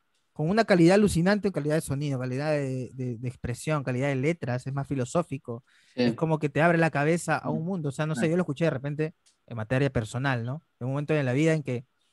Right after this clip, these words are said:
Speaker 1: uno tiene que decidir ciertas cosas, yo tenía, ¿qué cosa? Diecisiete años, dieciséis, y Dark Side of the Moon a uno lo, lo, lo, lo, como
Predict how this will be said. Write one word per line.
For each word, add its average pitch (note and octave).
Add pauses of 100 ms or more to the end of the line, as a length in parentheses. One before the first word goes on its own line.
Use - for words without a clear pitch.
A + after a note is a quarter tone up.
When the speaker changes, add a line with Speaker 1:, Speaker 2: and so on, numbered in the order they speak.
(140)
Speaker 1:
uno C#3+
tiene D#3+
que D#3
decidir C#3
ciertas D#3+
cosas, F3
yo C#3
tenía, C3+
¿qué B2+
cosa? A2+
Diecisiete A#2+
años, F#3+ (380)
dieciséis, C#3+ (360)
y -
Dark F#3
Side B3
of B3+
the F#3+
Moon C#4 (640)
a C3
uno A3
lo, C3 (100)
lo, B2+
lo, B2
lo, A#2
como C3